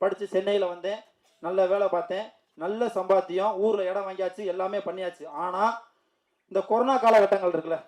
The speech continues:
அந்த நேரங்கள்ல ஏற்கனவே ஒரு YouTube சேனல் வச்சிருந்தேன். அந்த நேரங்கள்ல ஒரு சின்னதா ஒரு YouTube சேனல் தொடங்கினேன். நூறே நூறு சப்ஸ்கிரைபர் தான் இருந்துச்சு. ஊருக்கு கொரோனா டயங்கள்ல வேற வழி இல்லாம போனேன்.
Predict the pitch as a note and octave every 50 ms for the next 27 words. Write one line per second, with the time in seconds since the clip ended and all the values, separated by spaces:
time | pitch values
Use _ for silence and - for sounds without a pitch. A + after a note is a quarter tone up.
0 | _ _ _ F3+ G3 A3 G#3+ G#3+ G#3 G#3 A3 A3 G#3+ G#3 F#3+ F3 E3+ F3 F#3+ G#3+
1 | A3 - - _ _ _ _ _ G#3 A#3+ B3 A#3+ A#3 A#3+ A#3+ A#3 A3+ G#3+ G#3+ A#3
2 | B3+ B3+ - A3 F#3 F3+ G3 G3 G3+ G#3+ G3 F#3 F3+ - G#3 F#3+ F3 F3 F#3 A3
3 | A#3 B3+ - _ _ _ _ _ _ _ _ - F#3+ A3+ B3 B3+ B3+ A#3+ B3 B3
4 | B3+ A#3+ A3 A3+ B3+ B3+ A3+ G#3+ G#3 - B3+ A#3+ B3 A#3+ A#3+ A3 G#3 F#3 G3+ G#3
5 | G#3 G3+ F#3+ E3+ F3+ F3+ F3 F3+ F3+ F3 D#3+ D#3+ D3 C#3+ B2+ - E3+ F#3+ A3 A#3+
6 | B3+ B3+ B3 B3+ A#3+ A3 G#3+ G#3+ G#3+ G3+ - F3+ E3+ - G3+ G3 G3 F#3 F3 F3
7 | F#3+ F#3 E3+ D#3 D#3+ D3 - E3 G3+ A3+ - - _ _ _ _ _ _ _ _
8 | _ _ - B3 C4 D4+ D4+ C#4 C4 - C4+ C#4+ - - A#3+ B3 C4 D4 C#4+ C4
9 | A#3 A3 G#3+ G3+ G3+ G3 G#3 A#3+ C4 C4 A3+ G3 G3+ G#3 F#3+ F#3+ F3+ E3+ F#3+ G#3+
10 | B3+ C4+ C4 A#3+ A3+ G3+ G3+ G3+ A#3 C4+ D4 - - - _ _ _ G3 G#3 G#3+
11 | G#3 - -